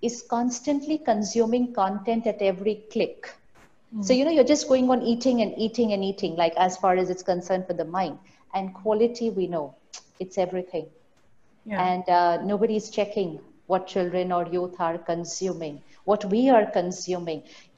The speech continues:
Speaker 1: Even, even during covid, had we consumed less information, we would have been protected. But, you
Speaker 2: Right.
Speaker 1: know, because of the uncertainty and lack of clarity,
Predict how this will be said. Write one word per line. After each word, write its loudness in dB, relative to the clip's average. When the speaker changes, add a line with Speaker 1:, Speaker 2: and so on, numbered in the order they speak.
Speaker 1:
Even, 2
even 4
during 6
covid, 4
had 4
we 0
consumed 2
less 6
information, 0
we 2
would 4
have 0
been 2
protected. -6
But, 0
you 8
Speaker 2:
Right. 4
Speaker 1:
know, 4
because 4
of 8
the 4
uncertainty 2
and 0
lack 2
of -6
clarity, 2